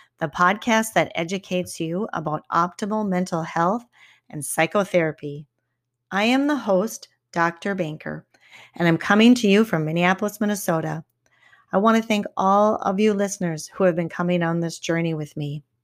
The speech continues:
I am now venturing into the second season. This has been a profound learning journey as I learn to navigate the podcasting industry.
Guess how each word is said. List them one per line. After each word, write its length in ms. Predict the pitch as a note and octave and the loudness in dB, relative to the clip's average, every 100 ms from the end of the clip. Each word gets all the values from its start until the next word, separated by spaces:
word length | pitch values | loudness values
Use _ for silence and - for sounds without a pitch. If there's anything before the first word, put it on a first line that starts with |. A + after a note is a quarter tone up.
| _ _ _ - - - _ _ | _ _ _ -20 -20 -20 _ _
I 160 | F#3 F#3 | 4 6
am 180 | F#3 F3+ | 6 4
now 300 | F3 F#3+ G#3 | 4 4 2
venturing 500 | F#3+ G3 - F3 E3+ | 0 -2 -4 -4 -4
into 240 | F3+ F3+ | -4 -4
the 140 | D#3+ | -6
second 440 | - F3 F3 A3 G#3 | -4 -4 -2 -4 -6
season. 600 | - F3 D#3+ D#3 D3 D3+ _ _ _ _ _ _ _ | -6 -4 -4 -4 -6 -10 _ _ _ _ _ _ _
This 140 | G#3 G#3+ | -2 0
has 180 | A3 | -2
been 320 | F#3 F3 F3 E3 | 0 2 2 0
a 80 | |
profound 640 | D3+ D#3+ - E3 E3+ F#3+ F3+ | -2 -6 -2 2 4 4 2
learning 380 | F3 F3+ F#3 | 2 2 2
journey 500 | E3 E3 D#3 D3+ D3 _ _ _ - _ | 0 -2 -2 -6 -10 _ _ _ -20 _
as 180 | - E3+ | -2 2
I 120 | E3 | 2
learn 320 | D#3+ F3 F#3 F#3 | 4 4 2 0
to 100 | F3+ | 0
navigate 640 | E3+ F3 F3 F3 F3+ F3+ | 2 2 2 0 0 -4
the 80 | - | -12
podcasting 840 | - E3 F3+ - F#3 F3+ G#3+ G3+ | -6 -6 -6 -4 -4 -4 -6 -6
industry. 760 | F3+ E3+ D#3+ - - D3+ D3+ | -4 -4 -4 -8 -8 -6 -8